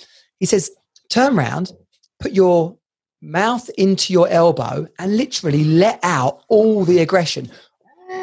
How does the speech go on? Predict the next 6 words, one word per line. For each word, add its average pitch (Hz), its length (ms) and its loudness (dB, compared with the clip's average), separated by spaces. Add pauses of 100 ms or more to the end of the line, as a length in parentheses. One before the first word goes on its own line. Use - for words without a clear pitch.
(3000)
So, 190 100 0
and 185 100 4
as 220 120 4
you're 233 80 4
doing 226 260 2
it, 170 60 0